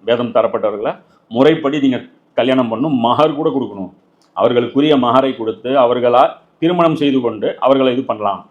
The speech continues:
அதனால வந்து என்ன பண்ண, அதே வந்து ஆப்போசிட்டால என்ன சொல்றான்? விபச்சாரம் கள்ளக்காதல் இருக்கக்கூடாதுங்கிறான். So இது சார்ந்த ஏதோ ஒரு சினாரியோ இருந்திருக்குங்கிறது மட்டும் நம்மளால புரிஞ்சிக்க முடியுது. அப்ப இங்க அல்லாஹ் என்ன சொல்றான்? "எவன் ஈமானின் வழியில் செல்ல மறுக்கின்றானோ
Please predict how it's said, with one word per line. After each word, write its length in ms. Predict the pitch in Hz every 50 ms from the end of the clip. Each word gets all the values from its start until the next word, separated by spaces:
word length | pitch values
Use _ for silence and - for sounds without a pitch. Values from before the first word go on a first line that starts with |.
| _ _ _ _ _ _ -
அதனால 460 | 98 120 127 139 139 147 156 156 143
வந்து 180 | 143 139 147
என்ன 160 | 147 139 156 147
பண்ண, 160 | 143 135 123
அதே 180 | 117 127 151
வந்து 160 | 147 143 147 139
ஆப்போசிட்டால 500 | 131 135 139 131 131 127 135 127 123 120
என்ன 100 | 120 117
சொல்றான்? 240 | 123 113 123 120 110 110
விபச்சாரம் 580 | 110 127 131 135 - 131 120 120 139 156 160
கள்ளக்காதல் 560 | - 110 117 123 127 123 117 117 127 135 120
இருக்கக்கூடாதுங்கிறான். 800 | 117 117 117 127 113 110 113 113 107 107 120 120 110 92 82 _ _ _ _ - - _ _ _ _
So 120 | _ 131 127
இது 180 | 131 135 143
சார்ந்த 360 | 139 - 139 165 170 180 185
ஏதோ 100 | 175 165
ஒரு 120 | 180 175 151
சினாரியோ 360 | - 151 151 151 151 156 151
இருந்திருக்குங்கிறது 680 | 143 147 143 143 143 135 127 131 135 135 127 123 120 120
மட்டும் 240 | 117 117 - 151
நம்மளால 280 | 135 127 123 123 127 127 123 117 110
புரிஞ்சிக்க 300 | - 127 131 139 131 123
முடியுது. 260 | 117 113 101 95 90 87 - _ _ _ _ _ _ _ -
அப்ப 160 | - - 143
இங்க 120 | 143 139
அல்லாஹ் 180 | 135 143 160 160
என்ன 100 | 147 143
சொல்றான்? 260 | 139 135 135 127 127 127
"எவன் 160 | 139 151 151 139 135
ஈமானின் 460 | 143 165 165 165 165 165 170 165 165 160
வழியில் 320 | 147 143 147 147 151 151
செல்ல 320 | - - 139 131 143 139
மறுக்கின்றானோ 680 | 139 127 123 123 127 - 127 123 120 117 110 110 117 131